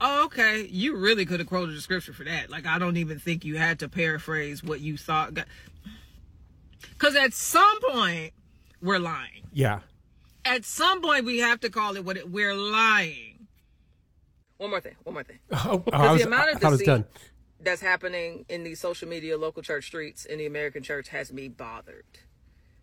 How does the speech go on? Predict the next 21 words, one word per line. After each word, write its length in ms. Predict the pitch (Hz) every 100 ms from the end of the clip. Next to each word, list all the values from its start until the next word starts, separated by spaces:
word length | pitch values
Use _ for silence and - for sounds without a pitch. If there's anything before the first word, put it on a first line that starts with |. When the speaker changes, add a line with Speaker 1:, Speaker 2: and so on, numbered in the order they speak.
| _ -
Speaker 1:
And 140 | 151
I'm 140 | 156 151
like, 240 | 147 139 -
I'm 380 | 156 156 156 139
going 380 | 156 151 147 131
to 140 | 143
have 300 | 139 120 -
to 100 | -
start 300 | - 143 139
pushing 380 | - 139 - -
back 200 | - - _
more. 760 | _ _ - - - _ - - -
Because, 720 | 143 131 120 - - - - _ _ _ _ _
anyway, 440 | 220 208 139 98 92 _ _ _ _ _ _ _ _ -
if 180 | 330
a 80 | 320
sermon, 540 | - 285 285 233 - - _ _ _ _ _ _ _ _ -
a 80 | -
forty-five 640 | - 262 277 262 233 226
minute 280 | 220 214 -
sermon, 500 | 220 190 135 -